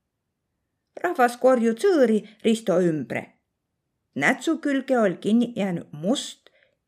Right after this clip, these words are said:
ja rossitanu luidsas. "Häh," ütel Risto, "seoga ei olõ midägi tetä." Vana limpa ja naane presse rahvast läbi luidsast kaema. "Kas ma saa taad lähempäst kaia?"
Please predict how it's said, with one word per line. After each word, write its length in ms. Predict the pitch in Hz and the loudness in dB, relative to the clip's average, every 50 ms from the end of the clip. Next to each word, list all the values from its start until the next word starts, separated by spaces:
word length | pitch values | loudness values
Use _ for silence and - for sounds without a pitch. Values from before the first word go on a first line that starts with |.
| - | -14
ja 120 | - - 143 | -12 -10 -8
rossitanu 720 | - 143 208 - - - 127 - - - 151 143 143 - - | -6 -4 -4 -4 -6 -8 -12 -12 -12 -16 -16 -14 -14 -12 -8
luidsas. 580 | 156 156 147 - - - - - - - - _ _ _ _ _ _ _ _ _ _ - - - | -8 -8 -8 -8 -12 -18 -20 -20 -20 -20 -20 _ _ _ _ _ _ _ _ _ _ -10 -2 0
"Häh," 260 | 208 175 156 - - _ _ _ _ _ _ _ _ _ - | 2 2 2 -2 -8 _ _ _ _ _ _ _ _ _ -18
ütel 360 | - - - - - 110 101 | -16 -16 -14 -12 -12 -12 -10
Risto, 320 | - - - - - - - - - _ _ _ _ _ | -10 -12 -14 -16 -16 -18 -18 -20 -20 _ _ _ _ _
"seoga 400 | - - 233 196 190 190 190 208 | -4 2 2 4 4 2 0 0
ei 120 | 185 175 208 | 0 2 2
olõ 160 | 220 185 160 | 2 2 2
midägi 520 | 170 208 254 262 220 170 151 - - 147 | 2 2 0 2 0 0 -2 -2 -6 -8
tetä." 380 | - - 104 - - - - - - _ _ _ _ _ _ _ _ _ _ _ _ _ _ _ _ _ _ _ _ _ _ _ _ _ - | -6 -6 -6 -6 -8 -12 -16 -16 -18 _ _ _ _ _ _ _ _ _ _ _ _ _ _ _ _ _ _ _ _ _ _ _ _ _ -8
Vana 360 | 269 359 370 311 226 202 208 | -6 -6 -4 -4 -4 -2 -2
limpa 380 | 262 339 339 339 - - 208 190 | -2 -4 -4 -6 -6 -6 -4 -4
ja 160 | 190 185 196 | -2 -2 -2
naane 460 | 247 339 403 392 302 233 208 208 208 - - _ _ _ | -2 -2 -2 -2 0 0 0 -2 -4 -8 -12 _ _ _
presse 400 | - 220 247 233 240 - - 190 | -4 -2 -2 -4 -4 -4 -4 -2
rahvast 520 | 202 247 277 - - - - 175 175 - - | -2 -2 -4 -4 -8 -12 -12 -12 -10 -6 -4
läbi 320 | 220 254 226 196 175 170 | -2 -2 -2 -2 -2 0
luidsast 440 | 180 202 185 180 - 160 - - _ | 0 0 0 -2 -4 -12 -16 -12 _
kaema. 500 | - 165 - - - - - - - _ _ _ _ _ _ _ _ _ _ _ _ _ _ _ _ _ _ _ _ _ _ _ _ _ _ - | -8 -8 -8 -8 -12 -14 -16 -18 -20 _ _ _ _ _ _ _ _ _ _ _ _ _ _ _ _ _ _ _ _ _ _ _ _ _ _ -2
"Kas 200 | 277 285 277 - | -2 -2 0 2
ma 160 | 277 269 254 | 4 4 4
saa 340 | 254 262 302 302 294 254 220 | 2 2 0 2 2 2 2
taad 380 | 226 - 254 247 226 208 - - 208 208 | 2 0 0 0 0 0 0 0 2 2
lähempäst 520 | 202 247 285 269 262 175 - 180 180 - - | 2 2 0 0 -2 -2 -4 -8 -10 -6 -4
kaia?" 280 | - 277 254 208 - | -2 0 0 0 -2